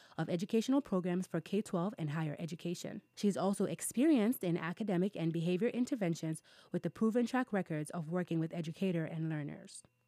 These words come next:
And lastly, myself, Doctor Shalonda Samuels. I am currently a high school English instructor and adjunct professor in Central Florida.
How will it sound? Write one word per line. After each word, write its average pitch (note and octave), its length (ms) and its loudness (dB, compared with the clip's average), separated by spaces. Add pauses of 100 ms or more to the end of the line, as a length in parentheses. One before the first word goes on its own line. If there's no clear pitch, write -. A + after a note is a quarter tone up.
(1300)
And F#3 200 6
lastly, G3+ 520 4
myself, D#3+ 800 2 (160)
Doctor F3+ 320 2
Shalonda E3+ 560 0
Samuels. D#3 640 -4 (340)
I F3+ 60 4
am F3+ 160 8
currently D4+ 480 4
a F3 160 4
high F#3 260 0
school D4+ 360 4
English G#3 340 4
instructor G#3 720 0 (260)
and E3+ 200 6
adjunct F#3 420 4
professor D#3+ 580 0
in E3+ 140 -2
Central E3 380 -4
Florida. G3+ 460 0